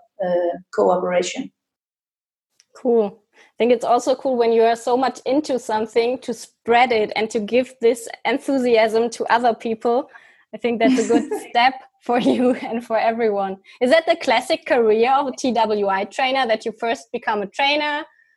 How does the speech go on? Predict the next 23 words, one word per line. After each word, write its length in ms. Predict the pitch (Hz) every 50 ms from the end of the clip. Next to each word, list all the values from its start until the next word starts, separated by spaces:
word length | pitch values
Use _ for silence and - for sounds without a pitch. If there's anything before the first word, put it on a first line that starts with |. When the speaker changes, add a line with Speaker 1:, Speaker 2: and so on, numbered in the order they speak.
| _ _ _ _ -
Speaker 2:
or 80 | 226 233
what 160 | 247 285 285
is, 180 | 370 359 - - - - -
what 240 | - 226 262 277
are 100 | 277 285
you 120 | 262 254 254
before 480 | 214 247 233 - - - 247 240 240
that? 280 | 214 202 196 185 185 - - -
Are 100 | - 208
you 300 | 214 220 214 208 208 202
someone 420 | 196 - - 233 233 226 226 220 220
that 160 | 208 202 190
is 160 | 190 - -
training, 800 | - - 285 294 302 311 311 294 285 285 285 285 285 285 277 - -
interested, 760 | 262 277 294 294 - 294 277 277 - 277 262 254 262 247 -
or 100 | 196 214
in 160 | 196 185 208
the 120 | 190 202 185
H 180 | 190 202 202 -
R 160 | 254 277 294
department, 760 | 294 311 302 - 330 302 294 285 - 285 285 285 294 294 285 -
or 140 | 214 214 202
rather 460 | 202 202 208 196 208 196 196 202 196